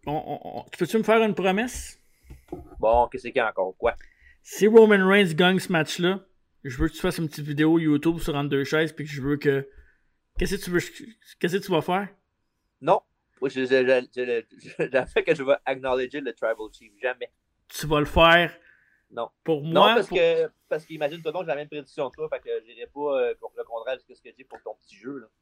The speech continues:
Speaker 1: Tu vas, je veux qu'après WrestleMania, tu le fasses.
Speaker 2: Non, c'est, je, moi, je signe rien, je dis rien, je fais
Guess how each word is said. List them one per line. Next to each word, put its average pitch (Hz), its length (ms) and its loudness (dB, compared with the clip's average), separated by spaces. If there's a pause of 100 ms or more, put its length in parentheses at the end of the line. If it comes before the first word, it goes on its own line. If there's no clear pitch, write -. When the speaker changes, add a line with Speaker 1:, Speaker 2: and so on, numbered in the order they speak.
(720)
Speaker 1:
Tu - 100 -14
vas, 135 80 -10 (100)
je 139 140 -8
veux 185 140 2
qu'après 165 300 2
WrestleMania, 151 520 0
tu 139 120 -10
le 110 60 -10
fasses. - 440 -18 (500)
Speaker 2:
Non, - 240 -2
c'est, 113 320 -2
je, 110 260 -8
moi, 147 160 -4
je 127 140 -4
signe 131 300 -4
rien, 117 300 -4
je 113 100 -6
dis 113 220 -8
rien, 107 300 -8
je 107 100 -4
fais 113 180 0